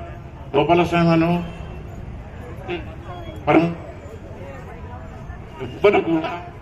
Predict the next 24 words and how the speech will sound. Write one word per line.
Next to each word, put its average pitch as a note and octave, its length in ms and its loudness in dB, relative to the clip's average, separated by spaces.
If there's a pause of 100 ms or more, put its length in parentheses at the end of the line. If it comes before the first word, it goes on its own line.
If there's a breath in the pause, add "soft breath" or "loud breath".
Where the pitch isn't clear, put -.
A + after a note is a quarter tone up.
(920)
దైవం G3 260 10
తన D3 340 8
మన D3+ 260 8
తలరాతను G3+ 640 6
రాయడం E3 440 6
లేదు, C#3 180 2 (1040)
మన B2+ 260 4
తలరాతను D3+ 760 6
మనమే C3+ 500 6
రాసుకుంటున్నాం. C#3+ 840 2 (1900)
నువ్వు C3+ 160 0
ఎవరికైనా D#3+ 500 6
నష్టం E3 420 8
చేస్తే F3+ 260 8
అది F3 320 8
నీకు E3+ 240 0
ఒక D#3+ 340 0
విత్తనం A#3 560 2
భూమిలో G3+ 300 10
వెళ్తే F#3+ 480 6
వంద D3 200 6
విత్తనాలు G3 420 6
ఎలా E3+ 160 10
అవుతుందో D3+ 560 4